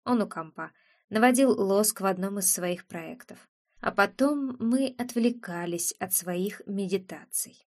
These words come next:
Боже, как мне этого сейчас не хватало! Как я тосковала по пикировкам с этим несносным нахалом,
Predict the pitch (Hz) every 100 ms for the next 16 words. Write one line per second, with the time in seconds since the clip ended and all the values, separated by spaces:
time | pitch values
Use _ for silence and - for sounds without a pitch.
0 | _ _ _ _ _ _ - 202 202 185
1 | 190 - 262 254 247 254 247 220 - -
2 | 208 - 190 - 196 - 208 208 - _
3 | _ _ - - _ - 277 226 247 247
4 | 214 - 202 196 240 226 190 180 - 185
5 | 196 185 214 226 - 185 - _ - -
6 | 254 240 226 214 - 196 214 214 214 208
7 | 214 - - 180 165